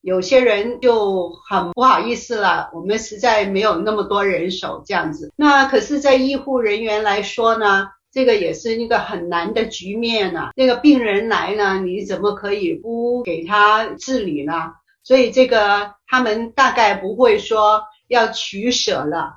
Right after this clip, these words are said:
除非是到了很紧急的情况。所以希望呢，现在如果大家都不出门的话，就可以减少这个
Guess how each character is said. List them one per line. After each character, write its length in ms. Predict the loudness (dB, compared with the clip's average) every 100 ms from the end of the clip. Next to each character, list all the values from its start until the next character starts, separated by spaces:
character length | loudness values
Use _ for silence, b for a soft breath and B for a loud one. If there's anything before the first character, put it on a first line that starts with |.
| _ -10
除 180 | 0 4
非 220 | 6 6
是 200 | 4 -4
到 220 | 2 2
了 120 | 2
很 380 | 0 -4 -2 0
紧 380 | -2 -4 -8 -10
急 180 | -12 -6
的 180 | -4 -4
情 340 | -6 -8 -8
况。 420 | -2 0 0 -4 _ _ _ _ _ _
所 100 | 2
以 200 | 2 2
希 220 | 0 2
望 340 | 4 4 2
呢， 60 | 0
现 220 | 0 2
在 320 | 4 4 4 2 -2 -4
如 200 | -4 -4
果 160 | -4
大 220 | 0 2 2
家 320 | 4 6 6
都 260 | 4 0
不 180 | -2 -10
出 260 | -12 -12 -8
门 220 | -8 -6
的 100 | -4
话， 360 | 0 2 2 -2 _ _ _
就 180 | 0 0
可 200 | 0 0
以 220 | 0 -2
减 300 | -4 -4 -4
少 360 | -4 -4 -4 -6
这 160 | -6 -4
个 420 | -4 -4 -6